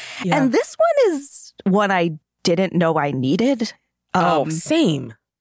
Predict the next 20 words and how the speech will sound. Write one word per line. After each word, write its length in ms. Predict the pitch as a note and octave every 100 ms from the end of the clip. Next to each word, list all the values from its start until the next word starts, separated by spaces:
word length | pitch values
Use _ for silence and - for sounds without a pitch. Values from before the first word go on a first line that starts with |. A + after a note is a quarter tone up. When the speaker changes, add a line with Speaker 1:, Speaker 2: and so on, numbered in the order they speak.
| _ -
Speaker 2:
So 500 | - - D#4+ D4+ C#4 -
rapper 460 | A3 G#3 C#4+ F4+ A4+
Cardi 300 | - A3+ A3
B 240 | F3 G#3+ D4
says 240 | G3+ F#3+
she 160 | - G3+
would 120 | G#3
be 120 | G#3
happy 280 | E3+ D#3+ A3
to 80 | F3
officiate 580 | F3 E3 E3+ E3 E3 -
the 100 | F3
wedding 340 | E3 E3 E3
of 240 | - D#3 D#3
actor 320 | D3 C3+ D3+
Kal 260 | C#3+ D#3 C#3
Penn, 300 | - C#3 C3
who 300 | D#3 D#3+ D#3 - - - - _ -
we 200 | F#3 C#3+
all 340 | D#3+ D#3 D3+